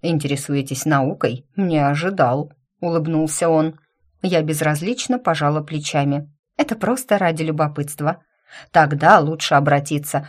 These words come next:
в городскую библиотеку». Чарльз встал. «Если не желаете покидать дом, то могу взять для вас несколько журналов». «Это было бы очень любезно»,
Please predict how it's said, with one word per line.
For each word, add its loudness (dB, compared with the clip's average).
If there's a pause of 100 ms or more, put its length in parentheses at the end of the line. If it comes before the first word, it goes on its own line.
(100)
в -6
городскую 0
библиотеку». 0 (340)
Чарльз 0
встал. -4 (280)
«Если 0
не 2
желаете 0
покидать -2
дом, 0 (300)
то 0
могу 0
взять 2
для 2
вас 0 (140)
несколько -2
журналов». -2 (420)
«Это -2
было -2
бы 0 (220)
очень 4
любезно», 0